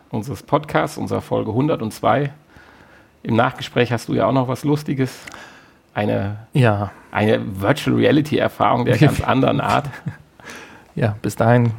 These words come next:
Speaker 2: können wir uns erstmal verabschieden. Ähm, schaut bei uns auf der Homepage vorbei,
Speaker 1: Mhm.
Speaker 2: w w w v r podcast punkt d e.
Speaker 1: Liked
Speaker 2: Und
Speaker 1: uns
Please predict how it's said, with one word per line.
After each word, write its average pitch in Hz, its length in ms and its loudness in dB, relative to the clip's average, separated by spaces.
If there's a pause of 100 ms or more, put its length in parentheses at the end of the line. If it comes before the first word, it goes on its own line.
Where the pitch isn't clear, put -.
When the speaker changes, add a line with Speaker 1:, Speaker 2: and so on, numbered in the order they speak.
(140)
Speaker 2:
können 127 160 -2
wir 120 60 0
uns 120 100 -4
erstmal 127 240 0
verabschieden. 127 680 0 (1200)
Ähm, 110 460 2 (1800)
schaut - 300 0
bei 113 80 -4
uns 120 140 0
auf - 140 -2
der 110 320 2 (400)
Homepage 190 280 2
vorbei, 113 420 0 (360)
Speaker 1:
Mhm. 113 60 -2
Speaker 2:
w 110 120 2
w 113 180 2
w 113 240 0
v - 240 0
r 123 160 0
podcast - 560 -6
punkt 101 260 -6
d 107 60 -2
e. 120 240 -2 (960)
Speaker 1:
Liked 104 360 2
Speaker 2:
Und 131 120 0
Speaker 1:
uns - 260 -4